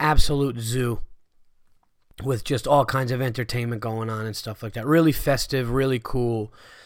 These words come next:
you know, food and all that shit. There's food trucks all over the place. So our show is, uh, maybe the second to last day before comedy ends or something. And, uh, that was on Monday. So it's Sunday. We're getting in there around Sunday night.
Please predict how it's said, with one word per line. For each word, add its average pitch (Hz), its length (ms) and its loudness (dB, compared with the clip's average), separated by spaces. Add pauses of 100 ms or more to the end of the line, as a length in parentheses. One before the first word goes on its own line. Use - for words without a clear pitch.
(140)
you 127 160 -4
know, 110 160 -6
food 139 480 0
and 131 80 0
all 127 120 2
that 123 120 0
shit. 123 240 -6
There's 110 160 -4
food 135 300 2
trucks - 340 -4
all 117 140 2
over 110 160 -4
the 107 80 -8
place. 104 360 0 (840)
So 127 320 -2
our 160 180 10
show 127 540 2 (760)
is, 127 480 -4
uh, 117 720 -4
maybe 135 360 -4
the 127 100 -6
second 143 500 -6
to 151 100 -6
last 143 440 -2
day 147 160 0
before 143 400 -2
comedy 143 500 -2
ends 143 400 -4
or 143 160 -8
something. 151 480 -6 (640)
And, 123 380 -4
uh, 117 200 -4
that 123 180 -4
was 123 120 -4
on 120 140 -2
Monday. 127 400 0
So 110 280 -10
it's 117 120 -10
Sunday. 151 540 0
We're 131 140 -2
getting 135 260 -6
in 131 140 -2
there 123 120 -2
around 117 220 -2
Sunday 120 400 -4
night. 110 320 -6